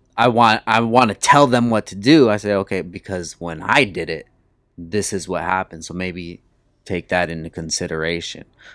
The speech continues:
But I, I totally get you, man. It's the, the pride of it. It just, I think it is the passion. So passionate about something that it just manifests itself into something different.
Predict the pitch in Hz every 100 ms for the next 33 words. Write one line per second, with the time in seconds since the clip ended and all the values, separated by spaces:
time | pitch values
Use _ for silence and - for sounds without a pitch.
0 | _ - 95 90 - 98 - 113 107 95
1 | 110 - 87 82 85 87 80 - 85 82
2 | 80 - _ _ - - _ - - 90
3 | 90 98 98 85 87 80 85 82 - 87
4 | - - - _ - _ _ _ - -
5 | - 123 120 104 120 104 110 - - 98
6 | 120 - 85 80 _ _ _ _ - -
7 | 95 - 95 98 - 95 85 80 76 76
8 | - 82 67 82 82 82 76 80 85 -
9 | 80 - 82 80 78 78 71 - - 87
10 | 78 - 85 - - 92 82 87 82 98
11 | - 80